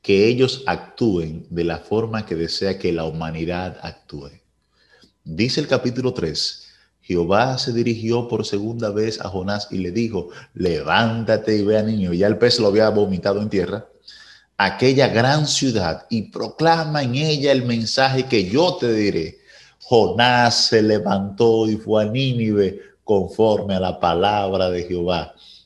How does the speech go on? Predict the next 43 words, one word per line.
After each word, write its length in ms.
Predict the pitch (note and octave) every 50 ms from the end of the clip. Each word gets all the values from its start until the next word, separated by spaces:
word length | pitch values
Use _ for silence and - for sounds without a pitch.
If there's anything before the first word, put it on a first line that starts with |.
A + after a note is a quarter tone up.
| _ _
Y 60 | G2+
de 120 | G2 G2 F#2+
seguro, 500 | G2+ G2 G#2 A#2 A#2 A#2+ A#2+ A2+ - - - - - _ _ _ _
eh, 760 | G#2+ G#2 G#2 G#2 G3+ G3+ G2+ G2+ G2+ G2+ G2+ G2 F2 - - -
Dios 320 | - G2+ G2 G#2+ A2 A2 G#2+
dijo, 200 | A#2 A#2+ A2+ G#2
"Déjame 300 | A#2+ B2+ C3 C#3 C#3 C#3
poner 260 | B2+ B2 C3 B2 -
pocas 260 | C3+ B2+ - C3+ C3
palabras 580 | - - A2+ A2+ A#2+ B2+ B2+ B2 A#2 A2 - -
en 240 | G#2 G2 F#2+ F2 -
Jonás", 320 | G2 G2 G#2+ B2 B2+ A2+ -
porque 180 | - F#2 F2 F2+
Jonás 240 | - F2+ F#2 G2 G2
como 220 | - A2+ A2 G#2 -
que 80 | G2
no 140 | F#2+ G2+ F#2+
quiere, 240 | G#2 G#2+ G#2+ G2+ G#2+
no 140 | G#2+ G#2+ G2+
quería 200 | G#2+ G#2 G#2+ G2+
predicar. 460 | - G2 F#2 F#2+ - - G2 F2+ - - - - - -
Hola, 180 | A2+ C3 D3
está 140 | C3 C3 C#3
bien, 160 | C3+ B2 G#2+
para 160 | - A#2 A2+
que 80 | G#2+ A2+
sea 160 | - D3+ D3+
más 180 | D3+ D#3 C#3+ -
fácil 220 | D3+ C3 C#3 C3
para 200 | A2+ B2+ A#2+ G#2+
ti, 160 | G2+ A2+ G2+ - - - - -
solamente 540 | - - F3+ E3 E3 D#3 D#3 E3 C#3+ C#3 C#3
vas 180 | C#3 C#3 C#3
a 60 | C3+
decir 480 | B2+ A#2+ - - B2 B2 A2+ B2 - - - - - _
tres 200 | - B2 B2+ B2
cosas. 680 | - - F2 D#2 - D#2+ D2+ - - - - - - _ _ _ _ _
Eh, 260 | - G2+ G2 G2 G2 -
eh, 520 | - G2+ G2 G2 F#2+ F#2 F#2 F#2 - - -
vas 180 | G#2+ A2 A#2+ B2+
a 60 | A#2+
decir 400 | A2+ - - G2 F2+ - - - _ _ - - - _ _ _
una, 180 | - C3 C3